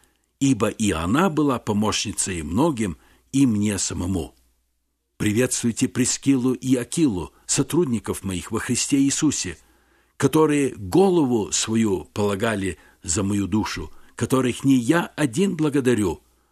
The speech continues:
но и все церкви из язычников, и домашнюю их церковь. Приветствуйте возлюбленного моего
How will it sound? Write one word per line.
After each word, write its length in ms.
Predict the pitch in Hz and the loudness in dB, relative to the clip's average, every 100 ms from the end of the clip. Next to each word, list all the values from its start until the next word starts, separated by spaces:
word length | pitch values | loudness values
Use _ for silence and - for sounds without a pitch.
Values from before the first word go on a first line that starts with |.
| _ | _
но 200 | 120 123 | 0 2
и 180 | 127 113 | 2 -2
все 280 | - - 180 | 0 4 4
церкви 500 | 180 156 156 - 139 | 4 0 0 0 0
из 300 | 135 127 123 | 0 0 -2
язычников, 760 | 123 120 110 - 95 104 87 - _ _ _ _ | 0 0 -2 -4 -4 -6 -8 -12 _ _ _ _
и 120 | 120 123 | -4 -2
домашнюю 880 | 98 98 123 - - 117 110 98 - | 0 0 0 -2 -2 0 0 -4 -4
их 240 | 110 98 - | -4 -4 -2
церковь. 600 | - 90 - - - - _ _ _ _ _ _ | -2 -2 -4 -12 -12 -20 _ _ _ _ _ _
Приветствуйте 640 | 151 175 196 - 156 143 151 | 0 4 2 2 -2 0 2
возлюбленного 840 | 151 98 131 139 143 135 131 127 - - | 2 2 0 2 2 2 2 -2 -6 -10
моего 520 | 110 123 120 127 123 | -2 0 2 2 0